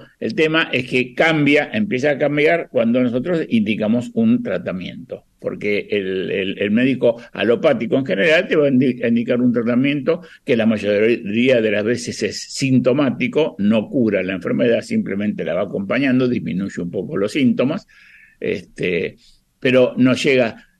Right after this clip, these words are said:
a, a la, a, eh, por, por ejemplo, a frenar la evolución de una, de una, de una enfermedad degenerativa o hacerla retrotraer. No digo que vaya a quedar, eh, cero, cero kilómetros, pero que se puede me-, mej-, mejorar el estado general del, eh,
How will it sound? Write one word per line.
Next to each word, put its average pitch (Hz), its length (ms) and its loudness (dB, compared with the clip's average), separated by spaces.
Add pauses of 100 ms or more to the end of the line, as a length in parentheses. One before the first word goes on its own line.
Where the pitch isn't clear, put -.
a, - 200 -14
a 113 100 -2
la, 98 640 -2
a, 95 180 -2
eh, 95 100 2
por, - 220 -2
por 101 120 -2
ejemplo, 104 480 0
a 95 160 -6
frenar 107 440 -2
la 107 140 2
evolución 98 540 0
de 101 60 -2
una, 98 380 -4
de 95 120 -6
una, 107 400 -2
de 101 120 -4
una 101 140 -4
enfermedad 101 500 -2
degenerativa 104 920 -2 (100)
o 135 180 4
hacerla 117 400 2
retrotraer. 101 720 0
No 101 140 -2
digo 104 260 0
que 92 100 -6
vaya 92 260 -2
a 90 40 -8
quedar, 101 440 2
eh, 85 240 -2
cero, 104 340 0
cero 113 320 2
kilómetros, 131 500 0
pero 127 180 2
que 98 80 -4
se 95 140 -2
puede 101 220 0
me-, 98 200 -6 (380)
mej-, - 240 -8
mejorar 98 640 0
el 87 100 -6
estado 92 300 -2
general 104 500 0
del, 104 360 0
eh, 107 340 -2